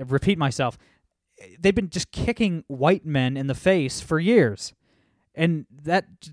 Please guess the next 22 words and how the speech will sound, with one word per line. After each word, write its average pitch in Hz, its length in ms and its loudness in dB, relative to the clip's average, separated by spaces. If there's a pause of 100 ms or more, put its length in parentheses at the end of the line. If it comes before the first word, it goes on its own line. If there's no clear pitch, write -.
(140)
you 156 100 -6
know, 143 240 0
I, 143 280 -6
I 170 60 0
hate 208 280 -2
tribalism. 117 600 -2
I 123 100 -2
don't 175 120 -4
like, 165 160 -2 (240)
v-, 120 160 -16 (260)
you 147 140 -8
know, 113 180 -10 (100)
voting 139 600 2
based 139 300 -4
on 131 160 -2
skin 147 360 -4
color 143 320 -2
or 123 280 -2
anything 143 300 -6
like 127 180 -6
that. 156 220 -2 (720)
But 185 160 -2